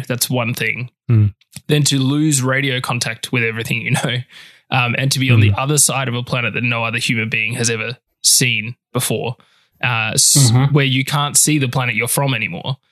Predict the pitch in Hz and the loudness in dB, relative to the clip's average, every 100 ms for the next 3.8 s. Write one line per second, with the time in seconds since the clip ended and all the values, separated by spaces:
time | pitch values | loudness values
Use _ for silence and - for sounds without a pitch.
0 | _ _ _ 127 123 127 131 - 135 104 | _ _ _ -2 0 2 2 4 4 4
1 | 120 123 - 120 127 147 143 123 117 120 | 0 -4 -4 -4 0 2 2 0 2 2
2 | 135 120 123 143 135 135 131 131 - 123 | 0 -2 -4 -2 0 -2 -2 -4 -2 -2
3 | 113 113 117 - 131 113 110 135 | -2 -4 0 0 2 -2 -4 -6